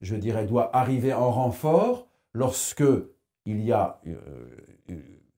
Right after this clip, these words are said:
qu'il, qu'il n'y a rien et que les personnes sont privées. Et puis l'État doit faire son travail de contrôle, évidemment, son, de contrôle, de vérifier que les choses se passent conformément à la loi, conformément à la dignité humaine, et cetera.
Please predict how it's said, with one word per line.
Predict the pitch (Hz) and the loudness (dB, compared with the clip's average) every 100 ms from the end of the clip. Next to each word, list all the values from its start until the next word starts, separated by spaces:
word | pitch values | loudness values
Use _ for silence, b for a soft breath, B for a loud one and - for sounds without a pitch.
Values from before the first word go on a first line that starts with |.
| _ _ | _ _
qu'il, | 104 90 | -8 -6
qu'il | 110 | -4
n'y | 107 | -2
a | 104 | 0
rien | 127 160 156 135 | 4 4 4 2
et | 104 | -2
que | |
les | 110 104 | -4 -4
personnes | 104 - 110 | -4 -4 -4
sont | 101 104 | -4 -4
privées. | 95 135 247 269 B B | 0 2 2 0 B B
Et | 139 | -4
puis | 135 131 | 0 2
l'État | 107 - 233 | 2 2 0
doit | 214 117 113 | 2 0 0
faire | - 92 | -2 -8
son | - 95 | -6 -8
travail | 101 98 101 | -6 -2 -2
de | 82 95 | -4 -10
contrôle, | - 107 - 226 302 214 98 - _ _ - | -8 -10 -4 -2 0 0 -2 -4 _ _ -12
évidemment, | 92 95 101 180 262 | -8 -6 -4 -4 -6
son, | - 107 92 | -10 -8 -6
de | 95 | -4
contrôle, | 101 107 104 196 262 269 B - | -4 -4 2 4 4 2 B -6
de | |
vérifier | 104 101 92 - 185 - - | -2 -2 -2 2 2 2 -8
que | 107 | -6
les | 90 | -6
choses | - 117 | -4 -4
se | - | -4
passent | 95 98 95 - _ | -4 -4 -4 -12 _
conformément | 107 98 101 101 95 | -8 -4 -2 -2 -2
à | 90 | -2
la | 82 | -2
loi, | 90 123 | 2 2
conformément | 135 95 92 87 90 | 2 -4 -4 -2 -2
à | 90 | -2
la | 82 | -4
dignité | 80 82 87 | -6 -8 -6
humaine, | 82 104 147 | -4 -2 -2
et | - | -2
cetera. | 135 202 302 - | -6 -2 -2 -2